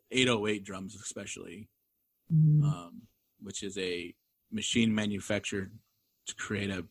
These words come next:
Speaker 1: a pitched drum sound. Um, sampler, mixer, and vocals. That's about it. It for the music.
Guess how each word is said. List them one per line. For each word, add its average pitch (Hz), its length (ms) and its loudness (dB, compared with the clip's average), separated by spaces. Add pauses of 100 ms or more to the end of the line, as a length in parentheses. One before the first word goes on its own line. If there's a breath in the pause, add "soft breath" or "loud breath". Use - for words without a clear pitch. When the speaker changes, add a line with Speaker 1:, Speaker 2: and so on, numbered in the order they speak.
(120)
Speaker 1:
a 101 120 -4 (180)
pitched - 400 0
drum 104 480 0
sound. 95 440 -10 (920)
Um, 98 460 -4
sampler, 123 680 6
mixer, 107 460 2
and 95 120 -10
vocals. - 600 -20
That's 110 160 -12
about 104 320 -6
it. 87 100 -12 (320)
It 139 320 0
for 101 240 -12
the 92 140 -16
music. 113 380 -2